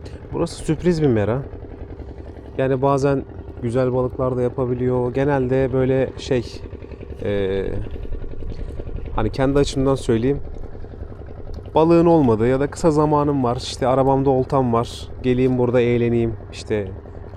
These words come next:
küçük ısparoz, sargoz, karagöz yavrularını kandırayım gibi bir meraydı benim için. Ee, genelde kalamar avında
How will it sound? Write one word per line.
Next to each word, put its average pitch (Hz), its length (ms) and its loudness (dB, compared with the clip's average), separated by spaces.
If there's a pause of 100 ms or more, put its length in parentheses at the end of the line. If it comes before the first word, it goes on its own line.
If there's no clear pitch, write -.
(100)
küçük - 240 -4
ısparoz, 113 680 0 (380)
sargoz, 113 580 0
karagöz 113 600 2 (120)
yavrularını 113 600 4
kandırayım 101 560 0 (480)
gibi 113 260 2
bir 131 100 4
meraydı 117 460 4
benim 98 240 0
için. 156 260 -4 (1000)
Ee, 50 240 -4 (1500)
genelde 156 420 2
kalamar 143 380 4
avında 123 440 4